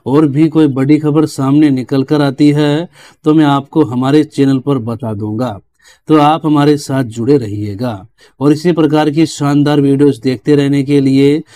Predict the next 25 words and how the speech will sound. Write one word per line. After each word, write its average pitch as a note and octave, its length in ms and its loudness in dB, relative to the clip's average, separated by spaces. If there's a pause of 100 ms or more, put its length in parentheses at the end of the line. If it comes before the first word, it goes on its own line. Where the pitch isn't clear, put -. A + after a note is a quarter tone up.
(240)
आप C#3+ 240 0
हमारे C#3+ 340 2
चैनल C3+ 340 -2
को D3 220 2
ज़रूर C3 360 0
सब्सक्राइब A#2+ 640 -8
कर D3+ 140 0
लीजिएगा, A2 640 -4 (500)
ताकि D3 240 2
दोस्तों E3 340 0
फ्यूचर D#3 420 -2
में D#3+ 140 2
आपको C#3 320 -2
इसी D3 240 0
प्रकार D3 380 0
की D3 300 0 (300)
शानदार D3 520 0
वीडियोज़ C3+ 420 0
की D3+ 120 0
नोटिफिकेशन C3+ 960 -2 (300)
time C3+ 240 -2
to C#3 160 0
time C3 300 -2
मिल A2 220 -6
जाए। G#2+ 440 -8